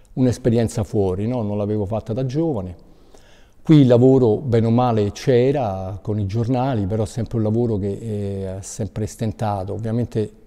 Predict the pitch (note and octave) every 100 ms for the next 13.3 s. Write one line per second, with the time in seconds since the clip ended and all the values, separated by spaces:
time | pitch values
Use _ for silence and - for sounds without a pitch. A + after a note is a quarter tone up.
0 | - - A2+ A2 G#2 G#2 F#2+ B2+ C3 A2
1 | A2 A2+ A2+ G#2+ G2+ A2 A2+ - - -
2 | _ - _ - - _ _ _ - -
3 | - A2+ G#2+ A2 B2 A2+ G#2 C3 G#2+ G#2+
4 | G#2 G2+ - A2 G#2 G2 G2+ F2+ G2+ G#2+
5 | F2 F2 E2+ - - - - _ - F#2
6 | F2 G2 F#2+ F#2 - - - - - -
7 | G#2 G#2 G#2+ F#2+ G2 B2+ A#2 G#2 G2 G2
8 | G2 G2+ A#2 G#2+ - - A2 G#2 F#2+ F#2
9 | G2 F#2 A2 A2 B2+ C3 C3 - B3 -
10 | B2 G2 G2 - F#2+ F2+ F2+ F2+ A2+ G2
11 | G2 F#2 G2 G2 G2 G2 F#2+ - A2 A#2+
12 | C3 G#2+ G2+ - G2 G2 G2 G2+ G2+ -
13 | D3 A2